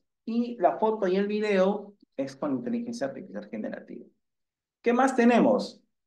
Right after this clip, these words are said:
En la parte izquierda ya es otro tipo de avatar, como pueden apreciar, ¿no? Ya básicamente parece un, un, un Funko, Funko Pop, por ejemplo, ¿no? Entonces, eh, ahí lo que hago es,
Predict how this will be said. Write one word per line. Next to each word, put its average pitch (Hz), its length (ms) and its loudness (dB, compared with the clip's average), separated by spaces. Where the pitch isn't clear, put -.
En 180 120 6
la 185 120 8
parte 262 260 4
izquierda 202 920 4
ya 185 120 0
es 202 140 -2
otro 214 220 0
tipo 190 220 -2
de 170 60 4
avatar, 143 360 4
como 120 240 -4
pueden 147 160 -2
apreciar, 113 580 -4
¿no? 135 220 -4
Ya 151 100 0
básicamente 156 600 0
parece 131 340 -2
un, - 380 -6
un, 156 280 -8
un 139 360 -8
Funko, 180 400 0
Funko 165 300 0
Pop, - 220 0
por 120 120 2
ejemplo, 98 400 -6
¿no? 185 320 0
Entonces, 151 720 -2
eh, 127 500 -2
ahí 190 180 6
lo 214 160 2
que 214 100 2
hago 208 360 4
es, 196 400 0